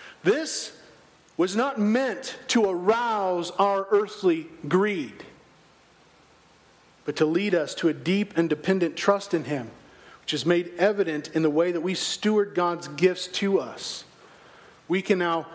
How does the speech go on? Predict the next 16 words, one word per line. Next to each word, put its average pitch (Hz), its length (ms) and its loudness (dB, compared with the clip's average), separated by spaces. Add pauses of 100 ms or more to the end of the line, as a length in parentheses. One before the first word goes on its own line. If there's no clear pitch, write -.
(180)
give 160 380 0
freely 220 640 0
and 160 180 0
cheerfully 214 600 0
because 143 300 -2
we 185 180 2
are 196 100 2 (220)
confident 254 760 -2 (400)
that 165 160 -2
God 220 340 0
will 233 260 2 (180)
bless 196 460 2
us 160 220 -2
far, 247 800 -2
far 208 380 2
more 165 380 0